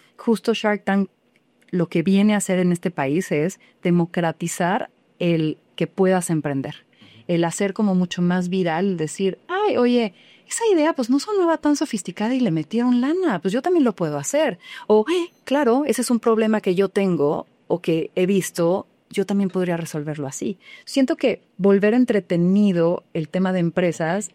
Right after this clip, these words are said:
fue el canal de democratizar y siento que yo al menos esa fue mi apuesta, uno. Y dos, pues, también es una plataforma que para mí era, pues, muy, este, atractiva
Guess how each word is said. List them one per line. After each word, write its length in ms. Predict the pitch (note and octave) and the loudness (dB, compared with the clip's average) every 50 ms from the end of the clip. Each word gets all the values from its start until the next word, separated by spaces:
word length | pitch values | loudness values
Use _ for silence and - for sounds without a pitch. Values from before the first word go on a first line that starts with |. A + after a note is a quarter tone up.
| _ _ _ | _ _ _
fue 200 | - - G3 F#3+ | -6 -2 0 0
el 120 | F#3+ F#3 | 0 0
canal 520 | - G3+ G3 G3 F#3+ F#3 F3+ F3+ F#3+ G#3 - | 0 -2 0 0 0 0 0 -2 -2 -4 -4
de 180 | - F3 E3+ E3+ - _ _ | -2 -2 -2 -2 -4 _ _
democratizar 800 | E3+ E3+ E3 E3+ D#3+ D#3 - E3 D3+ - E3 D#3 - F#3 F3 E3 | -2 0 0 0 0 0 -2 -4 -4 -4 -6 -8 -6 -4 -4 -4
y 60 | D#3 | -4
siento 300 | - - G3+ G3+ G3 A3+ | -2 0 0 0 0 0
que 260 | A3 - G3+ F3 D#3 - - - - - _ _ _ _ _ _ _ _ _ _ _ _ _ _ _ _ _ _ _ _ _ _ _ _ _ _ _ - - _ _ | -2 0 -2 -2 -2 -4 -10 -20 -20 -20 _ _ _ _ _ _ _ _ _ _ _ _ _ _ _ _ _ _ _ _ _ _ _ _ _ _ _ -20 -20 _ _
yo 240 | - F3+ E3+ G3+ A3+ | -8 -4 0 2 4
al 100 | A#3 A3+ | 4 4
menos 260 | A3 A3 G#3+ G#3+ G3+ | 4 4 4 2 2
esa 160 | G#3 F#3 F#3+ | 0 0 0
fue 160 | E3+ - F3+ E3 | -2 -2 -2 -2
mi 100 | E3 D3 | -2 -4
apuesta, 500 | C#3 - F#3+ F#3+ E3+ - - C#3+ C#3 - | -2 0 0 0 0 -2 -6 -10 -10 -6
uno. 340 | - G3 F#3+ F3+ D#3+ D3 - - | -2 0 0 2 0 0 -2 0
Y 140 | G#3 G3+ | 0 2
dos, 440 | F3+ G3+ G#3 G#3+ B3 E4+ - - - _ | 4 4 4 4 2 0 -4 -8 -8 _
pues, 140 | G#3 F#3 | -6 -6
también 220 | - F3+ F3 G3 B3+ | -4 -2 -2 -2 -2
es 80 | C4+ | -2
una 140 | C4 A#3+ A#3+ | 0 -2 0
plataforma 800 | A#3 A3 F#3 E3+ - D3 - - F3+ F3 E3+ D#3+ D3+ F#3 A3 C4 - _ _ _ _ | 0 -2 -2 -2 -4 -8 -4 -2 -2 -2 -2 -2 -4 -6 -10 -12 -14 _ _ _ _
que 120 | - F3 | -6 -6
para 280 | D#3+ - F3 E3 D#3+ D#3 | -4 -2 -2 -2 0 0
mí 420 | E3+ F3 F#3 G3 A3 C4+ C#4+ C#4 - - | 2 2 4 4 4 4 2 2 -2 -4
era, 440 | - F3 E3+ E3+ E3+ E3+ E3+ - - _ _ _ _ _ _ _ | -2 0 0 0 0 -2 -4 -8 -10 _ _ _ _ _ _ _
pues, 220 | - D#3+ D3 - - _ | -8 -6 -6 -6 -10 _
muy, 540 | - F3 F#3 F#3 F#3 F#3 F#3+ G3 G3 G3+ G3+ C#3 | -2 0 2 4 4 4 4 4 4 4 2 2
este, 420 | F3 D#3+ - - - - D#3 D3+ | 0 -2 -2 -4 -4 -4 -2 -2
atractiva 880 | D3 D3 - E3 D3+ D3+ - - _ - A#3+ A3+ F3 D3+ D3 F3 A#3+ C#4+ | -2 -2 -4 -4 -4 -4 -8 -8 _ 0 0 2 2 0 -2 -2 -4 -6